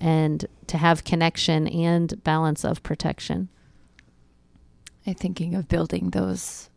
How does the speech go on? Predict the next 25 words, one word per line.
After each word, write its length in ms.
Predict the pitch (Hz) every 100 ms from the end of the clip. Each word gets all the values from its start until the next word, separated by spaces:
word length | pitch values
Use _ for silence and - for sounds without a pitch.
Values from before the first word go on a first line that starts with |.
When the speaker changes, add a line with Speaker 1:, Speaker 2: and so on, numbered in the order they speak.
| -
Speaker 2:
muscles. 640 | 185 156 - 170 160 - - - - - -
But 140 | 233
I 80 | 247
think 320 | - 285 269
too, 280 | - 240 226
again, 340 | 190 196 185
even 260 | 185 180 185
as 180 | 180 170
I'm 160 | 170
sharing, 760 | 160 - 180 170 170 165 165 170 - -
um, 580 | 175 165 165 - 170 - _ _ _ _
some 320 | - - 208 180
of 60 |
those 420 | 170 170 165 - - 180
difficult 580 | - 185 202 - 170 -
moments, 720 | 180 170 170 175 - - - - - - - - - _ -
um, 480 | 170 165 165 170 - _ _ _ _ _ _ _ _ _ - 190
in 140 | 190
my 200 | 196 214
childhood, 600 | 214 180 165 165 170 175
at 140 | 165 -
that 180 | 165
point, 240 | - 185 180
they 100 | 175
had 240 | 160 170